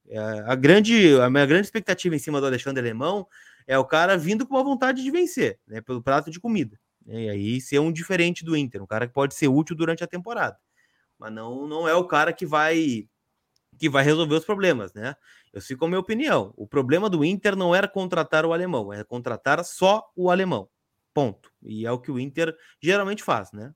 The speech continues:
Trazer só um jogador de, de, de grupo, não traz o diferente.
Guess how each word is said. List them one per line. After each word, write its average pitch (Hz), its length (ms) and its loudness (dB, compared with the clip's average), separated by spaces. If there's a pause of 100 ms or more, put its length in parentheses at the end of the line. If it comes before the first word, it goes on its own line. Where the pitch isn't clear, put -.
(120)
Trazer 110 300 -8
só 120 260 -4
um 143 100 -4
jogador 131 480 -2
de, 135 600 -2 (500)
de, 107 280 -8
de 117 100 -4
grupo, 147 260 -4 (160)
não 104 220 -16
traz 101 300 -6
o 113 60 -6
diferente. 113 580 -4